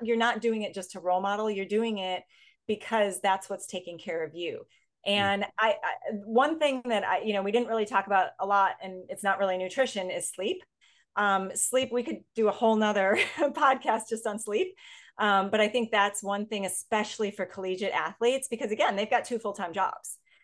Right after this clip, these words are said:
Speaker 1: So
Speaker 2: Yeah.
Speaker 1: they may leave you and still have six hours of homework that they
Speaker 2: Right.
Speaker 1: need to do and studying that night. And you're like, "Whatever, you know, they're, I'm done with them for the day, you know, see you tomorrow."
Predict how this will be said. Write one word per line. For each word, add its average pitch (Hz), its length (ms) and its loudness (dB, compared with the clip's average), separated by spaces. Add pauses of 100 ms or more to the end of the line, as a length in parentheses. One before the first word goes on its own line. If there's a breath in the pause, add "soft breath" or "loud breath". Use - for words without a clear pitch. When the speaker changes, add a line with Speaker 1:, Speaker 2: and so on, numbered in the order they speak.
(120)
Speaker 1:
So 220 240 6
Speaker 2:
Yeah. 202 60 4
Speaker 1:
they 214 160 4
may 262 180 4
leave 226 240 4
you 214 440 4
and 196 160 -2
still 226 260 0
have 240 140 -4
six - 300 -6
hours 202 300 2
of 185 100 -4
homework 208 400 -4 (500)
that - 120 -4
they 196 120 4
Speaker 2:
Right. 190 160 0
Speaker 1:
need 185 120 -2
to 185 80 -4
do 202 160 2
and 180 100 -6
studying 175 560 0
that 185 220 2
night. 147 400 -2
And 190 160 -4
you're 196 140 2
like, 190 260 4
"Whatever, 480 420 4 (340)
you 277 80 0
know, 277 280 2 (140)
they're, 302 280 4
I'm 330 160 -2
done 370 180 4
with 320 120 -4
them 311 140 -4
for 302 100 -6
the 294 120 -6
day, 294 500 6
you 277 60 -2
know, 254 220 0
see 302 100 -10
you 311 60 -4
tomorrow." 311 480 6